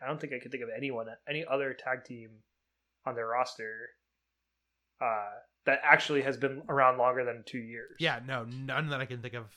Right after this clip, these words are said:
Speaker 2: that have been around longer than that. Like, Finn Juice is the only other <laughs> one I can think about right now. Um,
Speaker 1: And they're, that teaming, I mean, they've been together for a while, but I feel like as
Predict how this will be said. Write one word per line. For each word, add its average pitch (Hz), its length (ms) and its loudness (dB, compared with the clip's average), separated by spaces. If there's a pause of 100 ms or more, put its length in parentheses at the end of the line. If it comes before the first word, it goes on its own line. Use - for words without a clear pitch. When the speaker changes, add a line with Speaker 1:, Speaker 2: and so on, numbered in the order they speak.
(140)
Speaker 2:
that 113 100 -8
have 117 140 -10
been 110 260 -10
around 113 300 -6
longer 104 200 -8
than 101 120 -16
that. 95 240 -14 (320)
Like, 120 180 -10
Finn 151 320 -2
Juice 123 380 -10
is 120 140 -12
the 120 120 -6
only 117 180 -6
other 120 200 -4
<laughs> - 0 -
one 151 200 4
I 175 100 2
can 151 280 -4
think 131 160 -4
about 123 220 -2
right 117 160 -6
now. 113 180 -8 (540)
Um, 117 480 -4
Speaker 1:
And 156 120 4
they're, 165 340 12 (400)
that 165 260 8 (400)
teaming, 170 600 0 (280)
I 165 60 0
mean, 165 120 4
they've 175 120 6
been 180 140 6
together 156 340 8
for 143 100 0
a 127 60 4
while, 127 180 6
but 131 100 0
I 127 60 4
feel 151 140 2
like 131 140 4 (200)
as 139 300 2